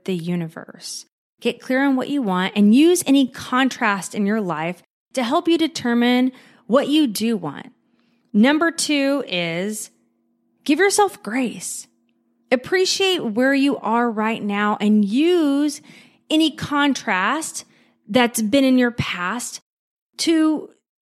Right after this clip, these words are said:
be appreciative of where you are today in your life, to bless the struggle,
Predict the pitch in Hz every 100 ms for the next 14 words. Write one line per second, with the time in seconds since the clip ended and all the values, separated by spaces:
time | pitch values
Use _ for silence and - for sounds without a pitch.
0 | _ _ 220 285 330 - 330 294 277 233
1 | - 220 214 247 277 277 - - 214 208
2 | 202 214 202 190 185 - 175 170 170 165
3 | 160 185 - - 254 220 247 254 - 240
4 | - - 202 185 113 -